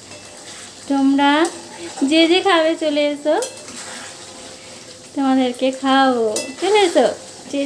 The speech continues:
যে খাবে। আমি কিন্তু রান্না ভালো করি।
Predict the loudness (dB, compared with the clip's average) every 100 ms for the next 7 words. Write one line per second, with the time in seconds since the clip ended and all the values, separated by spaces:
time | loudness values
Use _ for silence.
0 | 0 0 2 2 0 -4 -6 -6 -6 -10
1 | -18 -16 -14 -14 -12 -4 0 0 2 2
2 | 2 2 4 4 2 0 -4